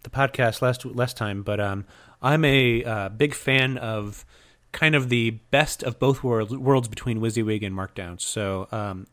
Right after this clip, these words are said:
Day One, for example, does this. Uh, there used to be another, uh, web app called Editorially, which we'll, I'll, I'll lament a little bit later. But, um, basically, it will kind of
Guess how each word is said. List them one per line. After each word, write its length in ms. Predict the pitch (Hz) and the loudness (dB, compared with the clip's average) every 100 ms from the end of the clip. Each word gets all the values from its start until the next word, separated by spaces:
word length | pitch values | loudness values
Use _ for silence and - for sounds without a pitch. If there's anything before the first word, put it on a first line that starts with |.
| _ | _
Day 140 | 123 139 | 6 6
One, 160 | 156 | 6
for 120 | 160 113 | 2 -4
example, 320 | 101 101 101 | -4 -6 -6
does 220 | 98 95 | -6 -6
this. 300 | 95 90 - - - - - - | -10 -10 -12 -16 -20 -20 -20 -8
Uh, 240 | 107 101 | -2 -2
there 120 | 101 113 | 0 0
used 160 | 117 | 0
to 20 | |
be 80 | 123 | 0
another, 440 | 110 110 113 104 - | 0 0 0 0 -2
uh, 120 | 98 | -2
web 200 | 110 113 | 0 0
app 160 | 107 | -2
called 200 | - 107 | -4 -6
Editorially, 560 | 101 101 - 113 101 95 | -6 -8 -6 -6 -6 -8
which 180 | 95 - | -10 -14
we'll, 160 | - - - | -18 -18 -16
I'll, 240 | 98 92 - - | -14 -14 -18 -14
I'll 140 | 104 | -10
lament 260 | 98 98 95 | -6 -6 -6
a 40 | |
little 180 | 101 101 | -8 -8
bit 120 | 95 | -8
later. 220 | 104 107 104 | -6 -4 -4
But, 240 | 104 107 | -4 -2
um, 220 | 101 98 - - - - | -2 -6 -10 -20 -4 2
basically, 400 | 156 - 139 135 | 4 6 6 6
it 120 | 135 | 6
will 360 | 131 127 123 | 4 4 2
kind 320 | 117 - 151 147 | 0 0 2 2
of 240 | 135 | 0